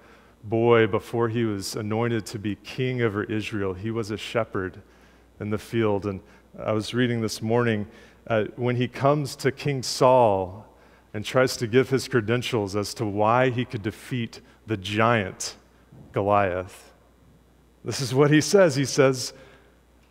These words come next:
"When bears or lions have come to my flock of sheep and they take one of my little lambs and run away with them, I run after that lion and I kill the lion and take the lamb safely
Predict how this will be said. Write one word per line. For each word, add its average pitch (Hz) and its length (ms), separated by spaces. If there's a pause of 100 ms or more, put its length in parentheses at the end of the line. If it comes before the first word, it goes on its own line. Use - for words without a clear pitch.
(120)
"When 117 480
bears 143 500
or 139 120
lions 117 540
have 113 180
come 123 580
to 113 140
my 104 240
flock 107 400
of 101 100
sheep - 440 (160)
and 101 140
they 101 60
take 127 360
one 113 160
of 110 60
my 104 140
little 117 320
lambs 101 720 (500)
and 107 160
run 113 140
away 117 300
with 104 220
them, 98 240 (320)
I 104 100
run 113 340
after 120 320
that 104 220
lion 98 580 (500)
and 104 200
I 101 400 (420)
kill 110 460
the 95 120
lion 90 560 (240)
and 104 160
take - 340
the 110 120
lamb 98 400
safely 98 760